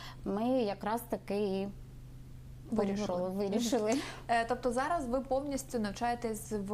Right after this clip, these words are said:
Speaker 2: офлайн форматі?
Speaker 1: Так, можна сказати, що так. Ми навчаємось, у нас всі дітки, е, приходять до школи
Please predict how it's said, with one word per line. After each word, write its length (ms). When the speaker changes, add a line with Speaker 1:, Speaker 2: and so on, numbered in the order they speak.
Speaker 2:
офлайн 400
форматі? 520
Speaker 1:
Так, 320
можна 260
сказати, 460
що 180
так. 360
Ми 160
навчаємось, 720
у 60
нас 180
всі 220
дітки, 520
е, 420
приходять 520
до 100
школи 440